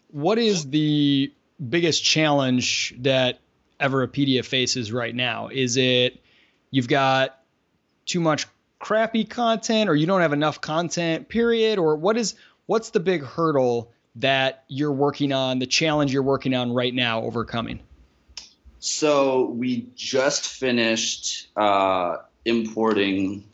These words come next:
Speaker 2: all of Wikipedia. So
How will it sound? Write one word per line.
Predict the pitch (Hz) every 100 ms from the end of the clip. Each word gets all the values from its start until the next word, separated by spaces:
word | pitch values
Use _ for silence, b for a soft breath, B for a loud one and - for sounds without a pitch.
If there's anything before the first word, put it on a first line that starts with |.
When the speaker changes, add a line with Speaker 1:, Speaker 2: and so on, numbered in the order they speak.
| -
Speaker 2:
all | - 101
of | 101 98
Wikipedia. | 98 - - 92 85 85 85 80 - - -
So | - - 104 98 92 90